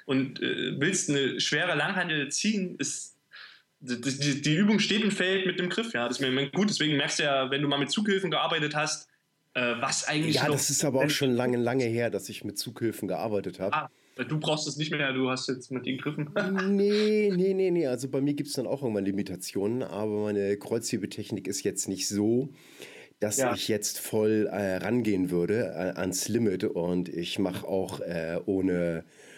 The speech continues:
Speaker 2: ohne Gürtel, also wirklich einfach nur
Speaker 1: Ja.
Speaker 2: so und, ähm, ähm, äh, reiß bestimmt be-, wesentlich weniger, als ich könnte.
Speaker 1: Hm.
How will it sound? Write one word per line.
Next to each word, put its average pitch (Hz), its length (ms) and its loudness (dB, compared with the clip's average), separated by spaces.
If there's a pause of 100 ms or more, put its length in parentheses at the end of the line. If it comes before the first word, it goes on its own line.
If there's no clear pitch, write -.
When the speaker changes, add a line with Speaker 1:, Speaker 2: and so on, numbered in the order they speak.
(200)
Speaker 2:
ohne 101 360 4
Gürtel, 120 480 2
also 95 340 -2
wirklich 104 360 -4
einfach 95 340 -6
nur 104 420 2 (300)
Speaker 1:
Ja. 95 100 0
Speaker 2:
so 113 440 2 (720)
und, 98 800 2
ähm, 90 520 0 (760)
ähm, 92 320 -2
äh, - 600 -6
reiß 113 420 -2
bestimmt 113 520 0
be-, 101 340 0
wesentlich 107 480 2
weniger, 107 440 2
als 90 260 -2
ich - 200 -4
könnte. 135 640 0 (580)
Speaker 1:
Hm. 139 240 -2